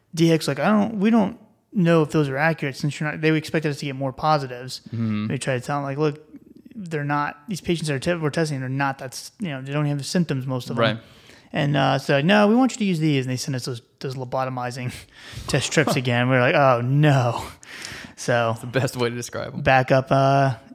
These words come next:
Speaker 1: eighteen inches up the nose again.
Speaker 2: Golly.
Speaker 1: Yeah, it's rough.
Speaker 2: Uh, so you ready to get back to clinic?
Speaker 1: I am, yeah.
Speaker 2: Nice.
Speaker 1: We've, uh, done s-, heavier days on Monday and Fridays seeing patients, but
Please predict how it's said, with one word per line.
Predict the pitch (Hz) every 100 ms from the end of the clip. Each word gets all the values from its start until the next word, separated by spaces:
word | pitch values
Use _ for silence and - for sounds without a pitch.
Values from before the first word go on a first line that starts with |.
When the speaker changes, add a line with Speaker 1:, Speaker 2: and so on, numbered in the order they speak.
| 311
Speaker 1:
eighteen | 160 - 147
inches | 147 147
up | 147
the | 160
nose | 175 175
again. | 143 139 139 127 -
Speaker 2:
Golly. | 95 - 131 - 151
Speaker 1:
Yeah, | 202 -
it's | - -
rough. | 226 - - - _ -
Speaker 2:
Uh, | 110 107 107 107
so | - 113
you | 110 107 117
ready | 113 113
to | 113
get | 113
back | 107 110
to |
clinic? | - 120 139 - - - - -
Speaker 1:
I | 202
am, | 202 151 123 127
yeah. | 139 120 117 - 120
Speaker 2:
Nice. | 156
Speaker 1:
We've, | 139 135
uh, | 131 127 123 170 -
done | 170 165 151 143 139 -
s-, | - _ - _ -
heavier | - 180 180 175
days | 156 156
on | 147 143
Monday | 147 147
and | 143 131
Fridays | 147 143 139 - -
seeing | 160 143
patients, | 151 139 139 135
but | - 139 135